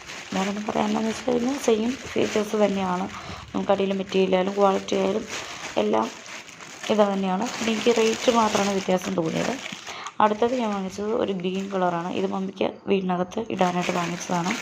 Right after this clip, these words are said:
ഇതിനകത്തൊരു സംഭവം എന്നായിരുന്നു എനിക്ക് തോന്നിയെന്ന് ചോദിച്ചു കഴിഞ്ഞാൽ, എനിക്ക് തോന്നുന്നു ഇതിനൊരു നൂറ്റി നാൽപത്തി അഞ്ച് രൂപയാണ്.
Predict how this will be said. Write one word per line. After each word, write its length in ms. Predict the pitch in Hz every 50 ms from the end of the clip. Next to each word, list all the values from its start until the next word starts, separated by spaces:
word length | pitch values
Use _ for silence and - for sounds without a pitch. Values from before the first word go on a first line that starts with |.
| - - - - - - - - - - -
ഇതിനകത്തൊരു 640 | 220 220 226 254 247 233 226 - 233 226 240 254 247
സംഭവം 380 | - - 220 214 214 220 220
എന്നായിരുന്നു 500 | 214 208 214 208 202 202 202 202 196 202
എനിക്ക് 320 | 202 196 196 - - 196 196 196 196 202 - - 185 185 185 -
തോന്നിയെന്ന് 380 | 185 190 190 190 190 190 190 196
ചോദിച്ചു 260 | - - - - -
കഴിഞ്ഞാൽ, 460 | - - - - 220 - - - - - - - - -
എനിക്ക് 160 | 214 208 226
തോന്നുന്നു 280 | 226 220 214 214 208 208
ഇതിനൊരു 320 | 208 220 220 226 220 214
നൂറ്റി 300 | 214 214 208 208 208 -
നാൽപത്തി 460 | 214 208 196 190 190 - - - - 208
അഞ്ച് 320 | 190 185 180 185 185 185
രൂപയാണ്. 460 | 180 175 175 175 165 160 180 202 240